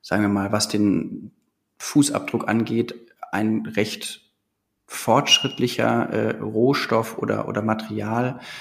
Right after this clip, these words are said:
Ähm, ich würde jetzt nie sagen, dass wir perfekt sind. Ähm, wir müssen auch immer an der einen oder anderen Stelle auch gucken, was möglich ist. Also zum Beispiel haben wir jetzt auch Cotton on Conversion. Das kennt kein Kunde. Ähm,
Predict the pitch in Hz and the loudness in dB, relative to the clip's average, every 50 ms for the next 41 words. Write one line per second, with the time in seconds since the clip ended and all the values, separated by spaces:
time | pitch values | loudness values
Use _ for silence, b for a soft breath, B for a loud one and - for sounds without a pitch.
0 | B B B B B - 113 113 110 107 107 107 - - - - - - _ _ | B B B B B 0 2 4 4 4 2 0 -2 -4 -8 -14 -18 -20 _ _
1 | _ _ _ _ _ _ _ _ _ _ _ - 123 - - 139 135 135 123 123 | _ _ _ _ _ _ _ _ _ _ _ -8 -8 -2 2 4 6 6 6 4
2 | - 139 143 139 135 123 123 120 117 120 - - - 113 104 - - - - - | 6 6 6 6 6 6 4 4 2 2 0 -2 0 0 -2 0 -2 -4 -4 -2
3 | - 175 165 160 165 - 110 110 120 120 - - - - - - - 117 127 135 | -2 0 0 0 0 -2 -2 0 2 0 0 -2 -4 -10 -10 -4 0 2 2 2
4 | 127 123 110 104 - 123 127 107 107 117 117 - - 120 120 117 - - 117 117 | 2 0 -2 0 0 0 2 2 2 0 0 0 0 0 0 0 0 0 0 0
5 | 113 117 - 117 117 113 107 113 - - - - 143 - 127 123 123 123 123 B | 0 -2 -2 -2 -2 0 0 0 -2 -4 -6 -6 -4 0 0 0 0 0 -4 B
6 | B B B B - 107 110 117 - - 107 104 113 127 151 156 - - 147 143 | B B B B 0 0 2 2 2 2 4 4 6 6 4 2 0 -2 -4 -2
7 | 143 - 135 135 - - - 107 104 - - 110 113 113 113 - - 104 113 120 | 0 0 0 0 0 -2 -2 -2 -2 -2 0 2 2 2 2 0 -2 0 2 2
8 | 120 117 110 113 107 107 - - - - - - 127 - - 120 107 107 101 - | 4 4 4 2 2 0 0 -2 -2 -2 0 0 0 2 2 2 2 2 2 0
9 | - 107 107 104 101 107 113 113 104 95 - - - 120 123 135 - - - 104 | 0 0 2 4 4 4 2 2 0 -2 -4 -2 0 0 0 0 -2 -2 -2 0
10 | 113 110 110 - - 120 120 107 92 87 80 - - 101 101 104 107 107 | 0 -2 -2 2 4 6 6 6 6 4 2 2 2 2 4 4 2 0